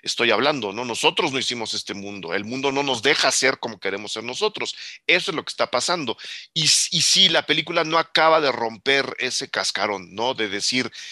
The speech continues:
a ver, los jóvenes necesitan su lugar, no los hemos dejado, de repente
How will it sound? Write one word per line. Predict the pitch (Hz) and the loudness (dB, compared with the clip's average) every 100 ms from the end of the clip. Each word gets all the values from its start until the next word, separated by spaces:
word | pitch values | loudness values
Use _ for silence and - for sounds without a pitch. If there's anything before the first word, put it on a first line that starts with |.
| - - | -8 0
a | 107 | 4
ver, | 131 113 - - - | 4 4 -2 -18 -14
los | - 110 | -8 0
jóvenes | 147 170 165 | 4 4 4
necesitan | 135 120 117 156 156 147 | 2 0 2 0 2 0
su | 143 117 | -2 -8
lugar, | 107 104 127 123 | -6 0 0 0
no | 123 135 | -2 -2
los | 127 - | -2 -6
hemos | 123 110 | -8 -6
dejado, | 107 113 117 117 | -2 2 2 2
de | 117 | 2
repente | - 120 - 156 170 170 156 151 170 | 2 0 4 4 4 0 -2 -2 -2